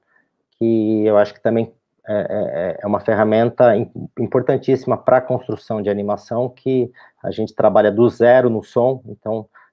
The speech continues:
é uma possibilidade de construir muito ambiente, pensar o som durante a produção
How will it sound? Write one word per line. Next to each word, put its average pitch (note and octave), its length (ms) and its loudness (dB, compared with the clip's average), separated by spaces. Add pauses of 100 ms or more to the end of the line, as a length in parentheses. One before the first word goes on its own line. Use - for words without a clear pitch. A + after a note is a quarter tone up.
é - 80 -6
uma A2 120 0
possibilidade A2+ 520 -2
de - 60 -20
construir C3 600 -2
muito A#2 260 -4
ambiente, A2 640 -4
pensar A#2 440 -2
o C#3 120 2
som A2+ 280 -4
durante G#2 320 -4
a G2 40 -6
produção G#2+ 640 -4